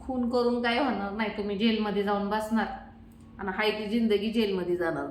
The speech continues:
तुमची, दुसरं काही होणार नाही. कळलं? म्हणून असं कुणी करू नका रागात. रागाने भीक माग म्हणतात ती बरोबर आहे. मर्यादेत राहायचं ना माणसाने,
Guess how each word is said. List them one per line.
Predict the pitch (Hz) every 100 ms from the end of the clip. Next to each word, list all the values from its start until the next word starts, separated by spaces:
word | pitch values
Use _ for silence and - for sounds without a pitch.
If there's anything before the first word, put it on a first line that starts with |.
| 185
तुमची, | 175 - 180 - -
दुसरं | 208 208 208
काही | 202 202 202 208
होणार | 202 185
नाही. | - - - - - -
कळलं? | 247 262 302 - - - - - - - - - -
म्हणून | 220 220
असं | 226 233
कुणी | 226 226 220
करू | 240 214
नका | 196 156 - - - -
रागात. | - 170 175 151 - - - - - - - - - - - - -
रागाने | 214 220 214 208 208 208
भीक | 208 233 -
माग | 185 175 - -
म्हणतात | 208 208 185 180 185
ती |
बरोबर | 202 190 190 180
आहे. | 190 - - - - - - - - - - - - -
मर्यादेत | 220 226 233 220 220 208
राहायचं | 233 226 220 196
ना |
माणसाने, | 202 202 202 202 175